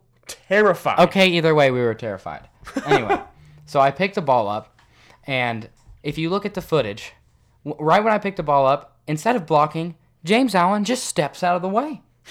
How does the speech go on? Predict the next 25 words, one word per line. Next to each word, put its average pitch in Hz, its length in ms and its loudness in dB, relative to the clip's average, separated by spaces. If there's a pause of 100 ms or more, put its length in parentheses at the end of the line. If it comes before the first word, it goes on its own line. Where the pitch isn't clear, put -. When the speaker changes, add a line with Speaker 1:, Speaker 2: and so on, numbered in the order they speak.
(120)
Speaker 1:
<laughs> - 280 -2
Speaker 2:
He 359 120 6
straight 233 460 4
up 240 180 4
stepped - 600 0
Speaker 1:
You 262 180 -8
Speaker 2:
out 262 200 6
of 302 40 -2
Speaker 1:
can't, - 0 -
Speaker 2:
the 302 80 -2
way. 320 340 2
Speaker 1:
you 127 80 -12
can't 165 360 -6
blame 117 260 -8
him, 90 140 -12
though. 87 240 -14 (580)
Speaker 2:
Yes, 330 280 -4
I 311 100 2
can. 370 320 -4
Speaker 1:
I 190 60 4
mean, 185 160 0
I 202 180 4
just 196 180 -4
laid 131 320 0
down. 120 400 -4